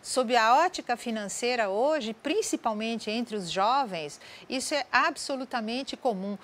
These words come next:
Outro dia eu ouvi um depoimento de, de um rapaz que participa aí da, da nossa programação e que disse o seguinte: "Nossa, depois de anos eu me dei conta que eu pago na balada vinte reais por uma água de coco. Isso é um absurdo." <laughs>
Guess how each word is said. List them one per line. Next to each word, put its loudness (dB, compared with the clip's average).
Outro 0
dia 0
eu 2
ouvi 2
um 0
depoimento 0
de, -2
de -4
um -2
rapaz 6
que -14
participa -2
aí 0
da, -6
da 0
nossa 2
programação 0
e 0
que -2
disse -2
o -4
seguinte: -4
"Nossa, 6
depois 4
de 6
anos 6
eu -2
me 0
dei 4
conta 2
que 2
eu 6
pago 8
na -2
balada 6
vinte 4
reais 6
por -4
uma 4
água 2
de -8
coco. 0
Isso 4
é 8
um 4
absurdo." 2
<laughs> 12